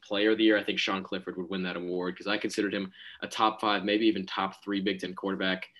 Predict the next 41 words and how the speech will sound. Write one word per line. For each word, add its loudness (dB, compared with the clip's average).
over 2
the 4
offseason. 0
He 6
has 2
not 0
been -2
that -4
at -6
all. -4
Um, -8
so -2
Jahan 4
Dotson's 4
the -2
guy 2
you 2
really -2
feel -8
bad -4
for. -8
You 0
feel 4
bad 2
for -2
both 6
Ibrahim 4
and -4
Dotson, 0
but, -2
um, 0
when 0
you 6
have 2
such 0
an 0
amazing 2
wide 0
receiver 0
talent -2
with -4